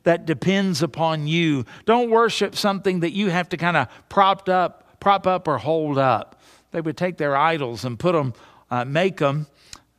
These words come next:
That's your first clue, something's wrong. And then they would put 'em up on the high places. And David said, "Different than an idol who's supposedly worshiped on the high places, worship the God who made everything and holds the depths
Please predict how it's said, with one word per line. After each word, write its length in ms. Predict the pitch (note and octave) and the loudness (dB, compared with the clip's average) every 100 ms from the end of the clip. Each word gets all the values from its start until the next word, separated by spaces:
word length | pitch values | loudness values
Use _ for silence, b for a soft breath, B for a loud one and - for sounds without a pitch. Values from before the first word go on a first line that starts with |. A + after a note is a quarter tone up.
| - | -2
That's 460 | D3+ D#3+ - - | -2 -2 -8 -10
your 100 | C#3+ | -6
first 320 | C3 F3 - - | 0 0 0 -2
clue, 240 | C#3 A#2+ | -4 -4
something's 460 | - C3 A#2+ B2+ A2+ | -4 -6 -6 -8 -4
wrong. 260 | B2+ D#3 - B - | -2 -2 -6 B -2
And 140 | A3 | 0
then 80 | B3 | 0
they 100 | G#3 | 0
would 180 | E3 C#3+ | 0 2
put 200 | A#3+ B3+ | 2 2
'em 120 | G#3+ | 2
up 220 | A3+ G#3 | 0 0
on 160 | F#3+ F3+ | 0 0
the 120 | D3 | -2
high 280 | E3 F#3 F#3+ | -2 -2 -2
places. 640 | D3 B2 F#2 F2 C#2 - - B B | -2 -2 -4 -12 -16 -20 -20 B B
And 160 | - D#3 | -6 -4
David 360 | F#3+ G#3 F#3+ D#3 | -2 -2 -4 -4
said, 320 | G3 E3+ D3 | -2 -2 -2
"Different 400 | A3 - B3 G#3+ | -2 0 -2 0
than 100 | G3 | 0
an 140 | F3 | 2
idol 420 | F#3 G3+ G3 F#3 | 4 2 2 0
who's 220 | C#3+ E3 - | 0 -2 -4
supposedly 720 | D#3 F3 G#3+ F3+ E3 D#3 D#3+ | -4 0 0 0 -2 -2 -2
worshiped 560 | D#3+ F#3+ - E3 D3+ B B - | 0 0 0 -2 -4 B B 0
on 200 | F3+ E3+ | 0 2
the 120 | C#3+ | -2
high 240 | C#3+ F3+ | -2 -2
places, 640 | F3+ - C3+ A#2 C#3 B2 - B | -4 -2 -2 -2 -4 -6 -8 B
worship 420 | - C#4 - A3+ G3+ | 2 2 2 -4 -2
the 80 | |
God 340 | F3 F#3+ G3 D3+ | 0 2 2 0
who 160 | F3 | 0
made 560 | E3+ E3 F#3 G3 G3+ F#3 - | 0 0 0 0 0 -2 -2
everything 760 | G3 E3+ E3 D3 D3 C#3 C3+ B B | -2 0 -2 0 -2 -2 -4 B B
and 180 | C#3+ C#3 | -6 -6
holds 600 | A#2 F#3 G#3+ G#3 F3+ B2 | -2 -2 0 -2 -4 -8
the 140 | C3+ A#2 | -8 -6
depths 600 | A#2 E3 G3 - - | -4 -2 -4 -6 -16